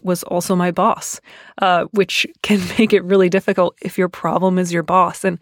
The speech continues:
I'm sort of curious to hear, I have yet to hear from anyone who's actually worked in H R who said,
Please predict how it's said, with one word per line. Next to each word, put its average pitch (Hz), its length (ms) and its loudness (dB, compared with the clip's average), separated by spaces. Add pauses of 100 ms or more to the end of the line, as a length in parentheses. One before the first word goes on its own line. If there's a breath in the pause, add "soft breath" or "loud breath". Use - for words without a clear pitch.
(380 loud breath)
I'm 190 100 0
sort 214 200 2
of 220 100 -2
curious 202 600 2
to 208 100 -2
hear, 180 420 0 (380 loud breath)
I 226 80 0
have 247 160 2
yet 254 260 2
to 370 100 0
hear 254 240 2
from 220 200 0
anyone 220 420 4
who's 208 320 -2
actually 220 360 -2
worked 202 260 -4
in 190 100 -2
H 180 220 -4
R 175 180 4
who - 160 -4
said, 175 420 0